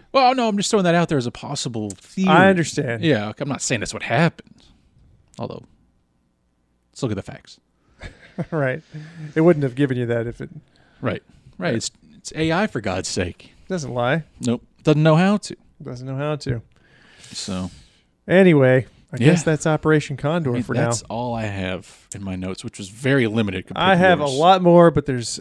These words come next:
Speaker 2: uh, it's really, we're gonna be going into details that, uh, you know.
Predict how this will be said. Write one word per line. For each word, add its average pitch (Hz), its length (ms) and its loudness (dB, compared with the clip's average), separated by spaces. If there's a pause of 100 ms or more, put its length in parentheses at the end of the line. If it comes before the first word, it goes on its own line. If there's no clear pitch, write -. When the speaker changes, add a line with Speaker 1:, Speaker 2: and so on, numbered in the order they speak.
Speaker 2:
uh, - 80 0
it's - 240 -4
really, 180 600 2
we're 139 160 -4
gonna 151 200 -4
be 143 100 -4
going 139 260 0
into 120 180 -8
details 123 760 -2
that, - 420 -8
uh, - 260 -6 (320)
you - 80 -14
know. - 240 -12